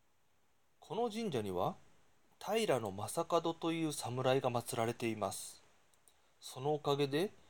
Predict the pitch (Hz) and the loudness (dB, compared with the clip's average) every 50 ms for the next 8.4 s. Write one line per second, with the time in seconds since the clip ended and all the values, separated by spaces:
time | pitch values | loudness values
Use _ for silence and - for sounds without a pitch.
0 | - - - - _ _ _ - 123 160 196 - 240 202 175 160 151 - - 170 | -20 -20 -20 -20 _ _ _ -10 -8 -6 -6 -4 -2 -2 -2 0 -2 -2 -4 -4
1 | 170 175 185 196 190 - - - - - - _ - - 113 120 123 143 151 147 | -2 -2 -2 -4 -4 -8 -16 -20 -20 -20 -20 _ -12 -6 -4 -2 -2 2 4 4
2 | 143 139 - 139 120 131 123 123 120 120 - - 156 170 156 131 117 113 107 107 | 4 4 2 2 6 8 8 8 6 4 2 2 4 4 4 4 4 4 4 4
3 | 104 - - 95 95 - 90 87 - - - - - - - - - - _ _ | 2 0 -4 -6 -4 -2 -2 -2 -2 -2 -6 -6 -8 -12 -16 -20 -20 -20 _ _
4 | _ _ _ _ _ _ _ _ _ _ _ _ _ _ _ _ _ _ _ _ | _ _ _ _ _ _ _ _ _ _ _ _ _ _ _ _ _ _ _ _
5 | _ _ _ _ 139 _ - 110 - - - - - 117 123 127 120 113 117 131 | _ _ _ _ -20 _ -16 -16 -16 -16 -14 -6 -6 -2 0 0 0 2 2 0
6 | 151 165 160 143 131 - - 120 123 131 143 139 123 117 - - - - - - | 0 2 2 2 2 2 0 -2 0 2 2 2 0 -2 -6 -12 -18 -20 -20 -20
7 | - - - - _ _ _ _ _ _ _ _ _ _ 120 120 117 117 143 175 | -20 -20 -20 -20 _ _ _ _ _ _ _ _ _ _ -14 -12 -10 -4 -2 -2
8 | 185 185 185 185 185 185 180 | -2 0 0 0 0 0 0